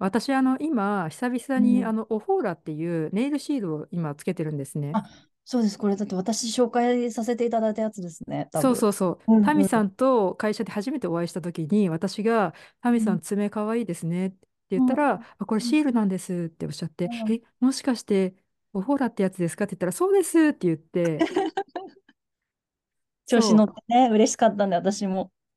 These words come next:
Speaker 1: それで、あの、
Speaker 2: うん。
Speaker 1: 一時期ね、コーポレートのメンバー、あの、女性陣みんなでオホーラ貼るっていうの。
Speaker 2: やりましたね。
Speaker 1: ね。
Speaker 2: 楽しかった。
Speaker 1: そうそうそう、楽しかった。
Speaker 2: うん。
Speaker 1: そう、それで久々に、まあ、クリスマスシーズンだし、年末だしと思って、あの、オホーラのシールを爪に貼ったの。
Speaker 2: うんうん。
Speaker 1: そしたら、
Speaker 2: か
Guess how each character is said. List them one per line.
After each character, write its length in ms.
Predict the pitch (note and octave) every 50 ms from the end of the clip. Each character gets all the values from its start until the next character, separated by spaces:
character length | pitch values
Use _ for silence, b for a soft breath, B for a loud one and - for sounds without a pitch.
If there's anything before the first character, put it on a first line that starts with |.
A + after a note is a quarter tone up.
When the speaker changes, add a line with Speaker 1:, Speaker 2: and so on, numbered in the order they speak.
| _ _ _ _ _ _ _
Speaker 1:
そ 160 | - - A#3+
れ 120 | B3+ B3+
で、 360 | A3+ C4+ C#4 C4+ B3 G#3+ F3+ -
あ 100 | - F3
の、 120 | F3 E3 E3
Speaker 2:
う 20 |
ん。 40 | E3+
Speaker 1:
一 140 | G3+ A3+ A#3+
時 120 | G3+ F#3+
期 80 | - D3+
ね、 120 | D3+ E3+ E3+
コ 140 | - A3+
ー 20 | A3+
ポ 100 | A3 A3+
レ 100 | A3 A3
ー 20 | G#3+
ト 100 | F#3+ E3
の 100 | D#3+ D#3
メ 160 | D#3+ E3 E3
ン 60 | D#3+
バ 300 | D3 D3+ D3+ D3 C#3+ -
ー、 40 | - _
あ 120 | - F3 E3+
の、 160 | D#3 D#3 D3+
女 140 | - E3+ D#3+
性 180 | - G3 F3+
陣 160 | E3 D3 D#3 D3
み 100 | D#3+ F3
ん 40 |
な 100 | F#3 G3+
で 80 | E3 D#3+
オ 80 | E3 D#3
ホ 140 | - F#3+
ー 40 | E3+
ラ 140 | D#3 D3+ D#3
貼 120 | - E3 D#3+
る 60 | E3+
っ 40 | D#3+
て 140 | - - E3
い 60 | D#3+
う 40 | E3
の。 40 |
Speaker 2:
や 60 | - -
り 80 | -
ま 140 | - D4 D4
し 100 | - -
た 120 | C4 B3 A#3
ね。 380 | A3+ A3 A3+ A#3 A#3+ A#3+ B3
Speaker 1:
ね。 260 | B3 B3+ C4 B3 B3 _ _ _ _ _ _ _ _
Speaker 2:
楽 200 | - B3 B3 C4+
し 100 | C#4 -
か 140 | - A#3 A3
っ 40 | G#3
た。 60 | G#3+
Speaker 1:
そ 80 | F#3 E3+
う 40 |
そ 160 | E3+ - - E3
う 20 |
そ 80 | D#3+ D#3+
う、 80 | - -
楽 180 | G3 F#3 F3+ F3+
し 100 | - G#3+
か 100 | G#3+ A3+
っ 20 |
た。 60 | A3
Speaker 2:
う 20 | A3
ん。 460 | A3 A3 G#3+ G#3 G3+ G3 G3 G3+ A3 - _ _ _ -
Speaker 1:
そ 60 | C4
う、 40 | A#3
そ 120 | - C4+
れ 60 | D4
で 120 | D4+ C#4 b b b
久 200 | - - D#4+ D#4
々 240 | D#4 D#4 - D#4+ D4+
に、 220 | D4+ D4+ D4+ C4+
ま 80 | A#3+ A3+
あ、 20 |
ク 100 | A3 -
リ 80 | C4+ C4+
ス 80 | -
マ 100 | D4+ D4
ス 80 | C#4 D4+
シ 180 | - D#4+ D4+ C#4+
ー 20 |
ズ 80 | A3 G3+
ン 40 |
だ 100 | F3 E3+
し、 100 | E3 -
年 140 | F3+ F3+ G3 G3 G3+ G3
末 80 | G#3
だ 80 | A3 G#3
し 60 | -
と 100 | - F3
思 160 | D#3+ D#3+ D#3+
っ 40 | D3+
て、 360 | _ _ _ F#3+ F#3 F3+ E3+
あ 60 | E3+
の、 100 | E3+ F#3
オ 40 | F#3+
ホ 120 | F#3 - D4
ー 60 | C4
ラ 60 | G#3+
の 80 | F3+ E3
シ 160 | D#3+ - G3
ー 40 | E3+
ル 80 | D#3 D3
を 40 |
爪 260 | - - G#3 G3 G#3 G#3
に 60 | G#3
貼 120 | F3 G3+
っ 100 | F#3+ -
た 120 | - G#3 G3
の。 180 | D#3 - - _ _ _ _ _ _ _ _ _ _ _ _ _
Speaker 2:
う 60 | B3+ B3
ん 20 |
う 20 | A#3
ん。 40 | A3+
Speaker 1:
そ 40 |
し 40 | A3
た 120 | - A3 A3
ら、 160 | G#3+ F#3+ F#3+
Speaker 2:
か 280 | F#3+ F3 D#3+ D3+ -